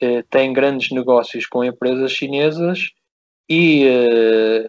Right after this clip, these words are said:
é um Estado que proíbe sindicatos, proíbe greves,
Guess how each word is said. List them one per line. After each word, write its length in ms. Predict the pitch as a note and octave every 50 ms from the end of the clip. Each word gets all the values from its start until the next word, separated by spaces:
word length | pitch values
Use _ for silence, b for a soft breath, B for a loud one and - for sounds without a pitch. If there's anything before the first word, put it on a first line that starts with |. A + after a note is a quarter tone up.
| -
é 140 | - A#2+ A#2+
um 100 | A#2+ B2
Estado 420 | A#2+ - - - B2 B2 B2+ B2+ -
que 80 | - - - -
proíbe 400 | - B2+ B2+ B2+ B2+ B2 A#2+ - -
sindicatos, 920 | - - C3 B2 B2 B2 B2 - C#3 C#3+ D3+ F3 F#3 F#3 - F#3 E3+ - - _ -
proíbe 380 | B2 A#2 A#2 A#2 A2+ A2 A2+ G#2+
greves, 440 | A#2 A#2 B2 C3+ D3+ D#3 - -